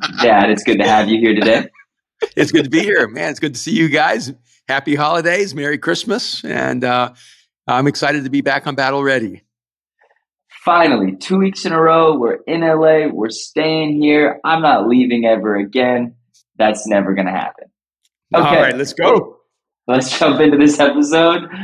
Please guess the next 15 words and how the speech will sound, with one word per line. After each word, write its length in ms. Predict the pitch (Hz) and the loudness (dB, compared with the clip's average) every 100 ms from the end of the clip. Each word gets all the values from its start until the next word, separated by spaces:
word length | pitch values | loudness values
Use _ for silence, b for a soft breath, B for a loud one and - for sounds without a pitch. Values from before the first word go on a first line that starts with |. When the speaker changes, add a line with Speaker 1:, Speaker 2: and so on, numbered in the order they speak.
| B B | B B
Speaker 2:
starting 500 | _ - 101 120 143 | _ 0 2 4 2
now. 240 | 180 98 98 - - - _ _ _ _ _ _ _ | 0 -2 -6 -14 -20 -20 _ _ _ _ _ _ _
So 640 | - 160 165 156 - 127 156 | 0 4 4 4 0 0 4
let's, 380 | 170 165 - | 4 2 -10
let's 320 | 135 160 160 - | 2 2 2 -2
just, 460 | 170 - - - _ _ - | -2 -4 -12 -18 _ _ -2
let's 260 | 139 160 | 0 0
just 180 | 175 - | -2 -2
jump 240 | 170 151 | 0 2
right 180 | 151 147 | 4 4
into 260 | 160 160 139 | 4 0 -2
this. 380 | 117 107 - - | -2 -4 -10 -10
Uh, 440 | - 127 123 120 110 - _ 95 | 0 4 4 4 2 0 _ -12
Dad. 540 | 110 127 110 123 - _ _ _ _ _ _ _ _ _ _ _ _ _ - _ _ | 0 2 4 0 -2 _ _ _ _ _ _ _ _ _ _ _ _ _ -20 _ _
Speaker 1:
Uh, 300 | 117 113 85 | -2 -2 -4